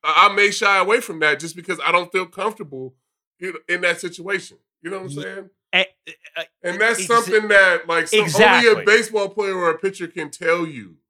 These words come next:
Speaker 2: Yes.
Speaker 1: So, I
Speaker 2: Ye-
Speaker 1: mean,
Speaker 2: it,
Speaker 1: but, but, but as,
Speaker 2: exactly.
Speaker 1: as far as a teaching tool and the rap soto and all of this stuff,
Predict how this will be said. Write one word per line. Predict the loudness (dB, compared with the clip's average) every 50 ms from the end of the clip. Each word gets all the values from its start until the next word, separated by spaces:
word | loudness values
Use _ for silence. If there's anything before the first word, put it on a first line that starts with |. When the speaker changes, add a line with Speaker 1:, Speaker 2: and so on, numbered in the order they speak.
| _ _ _
Speaker 2:
Yes. | -4 0 0 0 2
Speaker 1:
So, | 0 -2 -4 -4 -8 -8 -12 _ _ _ _ _ _ _ _
I | -10
Speaker 2:
Ye- | -8 -6
Speaker 1:
mean, | -6 -6 -8 -8 -10 -14 -18 _ _ _ _ _ _ _ _ _ _ _ _ _ _
Speaker 2:
it, | -4 -4 -4 -4 _ _
Speaker 1:
but, | -8 -8 -8 -10 _
but, | -4 -2
but | 0
as, | 0 2 0 0 0 -2 -4
Speaker 2:
exactly. | 0 2 4 4 4 2 0 -2 -12 -14 -14 -12 -6
Speaker 1:
as | -6 -6 -6
far | -6 -6 -6 -2 -2 -2
as | -2 -4
a | -6 -10
teaching | -10 -10 -10 -10 -10 -12 -16 -14 -16
tool | -14 -14 -12 -10 -10 -8 -8 -8 -6 -2
and | -2 -2 -2
the | -4
rap | -4 -2 0 0 0 -2 -4
soto | -6 -6 -6 -6 -4 -6 -4
and | -4 -4 0
all | 2 2 2 2
of | 0
this | -2 -4 -4
stuff, | 0 0 0 0